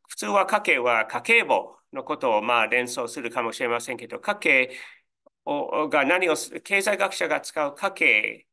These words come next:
という言葉は何を指すかと言いますと、個人または、あの、消費者を指すわけですね。それをちょっと念頭に置いていただきたいというふうに思います。そして家計についてもうちょっと話しますと、経済学者は家計は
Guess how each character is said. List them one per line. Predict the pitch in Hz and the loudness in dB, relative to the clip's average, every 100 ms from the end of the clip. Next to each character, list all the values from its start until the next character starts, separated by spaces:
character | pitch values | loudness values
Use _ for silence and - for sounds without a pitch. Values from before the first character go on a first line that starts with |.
| _ - | _ -6
と | |
い | 135 | -6
う | 127 | -6
言 | - | -6
葉 | 123 | 0
は | 107 147 170 - | 2 2 -2 -8
何 | 151 165 185 147 | -4 -2 0 -2
を | |
指 | 135 - 147 | -4 -8 -8
す | |
か | - | -8
と | 139 | -6
言 | 135 | -4
い | |
ま | 131 151 | -4 -8
す | - - | -12 -6
と、 | 208 - - - _ _ _ | -6 -6 -14 -20 _ _ _
個 | - 247 | 2 2
人 | 175 120 123 | 4 2 0
ま | 156 | -4
た | 143 | 0
は、 | 120 117 - - | 2 2 0 -4
あ | 117 | -4
の、 | 113 110 104 107 - _ _ - | -4 -4 -4 -6 -12 _ _ -14
消 | - - 226 | -4 4 4
費 | 220 226 | 4 0
者 | - 107 - | 0 0 0
を | 180 - | -4 -4
指 | - 147 | -4 -4
す | - | -4
わ | 101 | -6
け | - | -8
で | - | -12
す | - 185 | -8 -4
ね。 | |
そ | 208 | 0
れ | 240 | 0
を | - | 0
ち | 202 | -2
ょ | |
っ | |
と | - 120 | 0 0
念 | 127 127 120 | 2 0 0
頭 | 131 113 | -2 0
に | 117 | 0
置 | 110 | 0
い | 107 | -2
て | 107 117 | -4 -6
い | 117 | -6
た | 110 | -8
だ | 104 | -4
き | |
た | - 92 | -2 -2
い | |
と | 98 | -2
い | 101 | -10
う | 98 | -10
ふ | 104 | -12
う | |
に | 110 | -10
思 | 107 | -10
い | 95 | -10
ま | 98 | -12
す。 | - - _ _ _ _ _ _ _ _ _ _ _ _ _ _ _ _ _ _ _ _ _ | -14 -20 _ _ _ _ _ _ _ _ _ _ _ _ _ _ _ _ _ _ _ _ _
そ | - - | -12 -8
し | |
て | - 180 | -4 0
家 | 214 | 0
計 | 208 180 | 4 2
に | 147 | 2
つ | 156 | -2
い | |
て | 156 | 0
も | 143 | 0
う | 151 | 0
ち | |
ょ | 160 | -2
っ | |
と | 151 | -2
話 | 139 151 135 | -2 0 -2
し | - | -2
ま | 143 | -4
す | - - | -4 -4
と、 | - 214 - | 0 0 0
経 | 180 170 | -2 0
済 | 170 | 0
学 | 170 165 | 0 -2
者 | 160 | -2
は | 165 175 | -2 -4
家 | - 240 | -4 -6
計 | 240 202 185 | -4 -4 -2
は | 214 220 | -2 -2